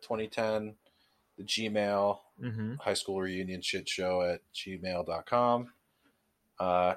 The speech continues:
Speaker 1: shoot us any questions you got. You wanna come on, let us know. Uh,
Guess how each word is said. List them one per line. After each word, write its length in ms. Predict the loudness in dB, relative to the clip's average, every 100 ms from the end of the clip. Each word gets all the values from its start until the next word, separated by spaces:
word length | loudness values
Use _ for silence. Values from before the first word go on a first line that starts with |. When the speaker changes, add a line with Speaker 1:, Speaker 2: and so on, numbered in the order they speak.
| 0
Speaker 1:
shoot 240 | 2 4
us 140 | 4
any 120 | 2 6
questions 460 | 10 10 8 0
you 60 | 6
got. 340 | 10 12 10
You 60 | 6
wanna 100 | 0
come 180 | 2 6
on, 380 | 8 8 6 -2 _
let 100 | -2
us 140 | 0 4
know. 460 | 6 8 8 4 -2 _ _ _ _ _ _ _ _ _ _ _ _ -12
Uh, 200 | -10 -10